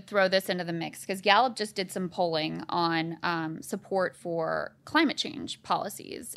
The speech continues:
And even, I've even seen, you know, even in West Virginia, which is, like, caricatured as, "Oh, they just wanna stay on coal forever." Like, e-, even in West Virginia, that's not at all the case. They wanna have jobs. Yeah, sure. But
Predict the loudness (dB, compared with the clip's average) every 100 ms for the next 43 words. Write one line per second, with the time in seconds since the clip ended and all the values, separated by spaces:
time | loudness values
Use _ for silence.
0 | -2 2 4 2 -2 -10 -20 -20 -6 2
1 | 4 6 6 6 6 4 2 2 2 -2
2 | -2 0 2 2 0 0 2 4 4 6
3 | 6 4 -4 -2 -2 -2 -2 0 -2 0
4 | 6 6 4 0 2 4 4 2 2 8
5 | 10 10 8 4 0 -2 -2 -2 -2 -2
6 | -2 0 -2 -2 2 4 4 0 -2 -2
7 | 0 0 -2 _ -2 2 4 6 8 6
8 | 4 -2 2 4 6 4 6 6 6 0
9 | 0 6 8 8 6 6 8 8 8 4
10 | 2 0 0 -6 -2 0 2 0 2 6
11 | 6 6 -6 2 4 4 2 2 4 4
12 | 2 -2